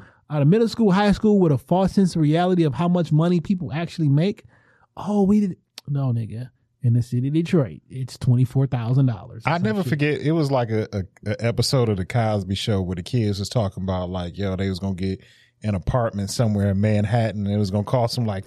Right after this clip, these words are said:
Speaker 2: five hundred dollars
Speaker 1: Yeah,
Speaker 2: a month.
Speaker 1: cockroach and, uh,
Speaker 2: <laughs> Yeah.
Speaker 1: yeah.
Speaker 2: And Theo,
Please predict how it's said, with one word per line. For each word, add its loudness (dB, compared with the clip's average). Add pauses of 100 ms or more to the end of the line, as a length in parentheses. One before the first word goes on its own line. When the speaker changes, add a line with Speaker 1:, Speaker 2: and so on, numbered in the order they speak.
Speaker 2:
five -6
hundred -4
dollars -2
Speaker 1:
Yeah, 6
Speaker 2:
a 6
month. -2
Speaker 1:
cockroach 2
and, 2
uh, 2
Speaker 2:
<laughs> 4
Yeah. 0 (200)
Speaker 1:
yeah. 4
Speaker 2:
And -6
Theo, 0